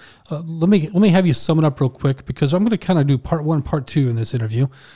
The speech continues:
So we're gonna, uh, uh, this is my last question for our first part, and then we'll kinda stop for a second. We'll get, we'll, uh,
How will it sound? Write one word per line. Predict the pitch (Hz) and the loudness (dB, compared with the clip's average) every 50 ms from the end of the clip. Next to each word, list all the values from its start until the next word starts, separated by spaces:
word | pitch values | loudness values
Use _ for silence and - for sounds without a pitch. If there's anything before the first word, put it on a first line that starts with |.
| - _ | -20 _
So | - - - 156 147 | -10 -4 0 0 2
we're | 139 147 143 | 2 0 0
gonna, | 151 165 165 160 151 139 143 | 0 0 0 2 0 0 -2
uh, | 156 131 131 135 147 139 | -4 -6 -6 -6 -6 -6
uh, | 139 | -6
this | 147 143 | -6 -4
is | - | -2
my | 147 135 | -2 -2
last | 131 143 143 139 - | -2 -2 -2 -4 -4
question | - - 156 139 - 139 | -4 -4 -4 -2 -2 -4
for | 127 - 131 117 | -4 -4 -4 -6
our | |
first | 110 - 156 156 - - | -6 -4 -4 -4 -4 -4
part, | - - 131 143 165 | -4 -2 -2 -2 -2
and | 139 127 | -2 -2
then | 131 135 | 0 0
we'll | 131 127 120 | 0 0 -2
kinda | - 143 123 110 | -2 -4 -6 -6
stop | - - - 131 135 131 | -6 -6 -6 -4 -4 -4
for | - 139 | -6 -6
a | 123 | -6
second. | - - 139 135 143 123 | -4 -4 -4 -4 -2 -2
We'll | 123 123 | -2 -2
get, | 127 131 135 - - - | -4 -4 -6 -8 -12 -10
we'll, | 147 135 127 127 | -6 -4 -2 -2
uh, | 120 113 113 | -2 -2 -4